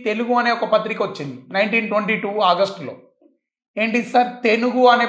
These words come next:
పత్రిక వచ్చింది అంటున్నాం. ఈ తెలుగు అనే పత్రిక, తెలుగు అనే పత్రిక ఇక్కడ రావడం జరిగింది అంటున్నాం. మరి తెలుగు పత్రికను ఎవరు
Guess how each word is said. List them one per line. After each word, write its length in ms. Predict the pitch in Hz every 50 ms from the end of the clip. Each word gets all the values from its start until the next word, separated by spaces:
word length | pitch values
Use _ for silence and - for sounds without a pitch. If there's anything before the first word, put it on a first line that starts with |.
| - 226
పత్రిక 300 | 214 - - 220 202 220 220 208
వచ్చింది 360 | 190 - - - 208 202 196 180
అంటున్నాం. 300 | 151 147 254 240 - - - - _ _ _ _ _ - _ _ _ _ _ _ - - - 220 226
ఈ 20 | 226 185 185 - 254
తెలుగు 340 | 226 226 233 254 247 262 262 254 254
అనే 140 | 247 240 247 240 - -
పత్రిక, 360 | 226 220 - 226 220 220 - 185 170 185 - - - - - - _ _ _ _ _ _ _ _ - - - - _ _ _ _ _ _ _ _ _ _ _ _ _ _ - _ _ _ _ _ _ _ _ _ -
తెలుగు 360 | 226 220 226 233 254 254 262 262 254
అనే 140 | 247 240 247 240 240 233
పత్రిక 300 | 220 226 233 233 233 - 226 214
ఇక్కడ 160 | - - 220 214 202 202
రావడం 280 | 196 202 214 214 220 214 208 208
జరిగింది 360 | 208 202 202 208 208 202 202 190
అంటున్నాం. 320 | 185 180 190 190 202 220 330 - - - _ _ _ _ _ _ _ _ _ _ -
మరి 160 | 208 202 214 - - 226
తెలుగు 280 | 220 220 262 254 285 277 277 262
పత్రికను 640 | 247 240 - - - 240 240 247 247 240 240 247 247 247 226
ఎవరు 180 | 220 233 233